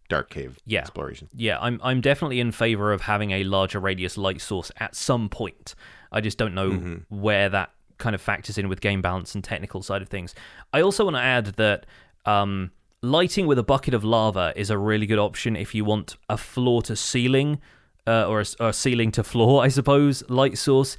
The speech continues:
Speaker 2: entering one of these Grimstone caves where typically they're generating below you and it's like a large drop down, because if you want to light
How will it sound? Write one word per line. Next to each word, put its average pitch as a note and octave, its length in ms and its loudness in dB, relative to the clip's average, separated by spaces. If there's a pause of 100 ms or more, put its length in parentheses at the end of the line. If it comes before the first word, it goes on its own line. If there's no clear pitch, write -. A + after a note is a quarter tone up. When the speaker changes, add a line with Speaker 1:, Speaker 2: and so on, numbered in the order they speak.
(300)
Speaker 2:
entering B2+ 460 2
one A#2 140 4
of G#2+ 80 0
these A2 200 0
Grimstone A2 580 0
caves G2 440 -2
where G2 120 0
typically G#2+ 420 0
they're G2 140 2
generating G2+ 540 -2
below A2+ 440 2
you G#2 340 0
and F2+ 320 -6 (280)
it's - 220 -10
like G2+ 160 -4
a G2+ 60 0
large F#2+ 480 2
drop - 380 0
down, E2 440 -2
because G2+ 520 -2 (400)
if B2 200 0
you B2+ 80 4
want A#2+ 240 0
to A2 200 -2
light G2+ 500 -4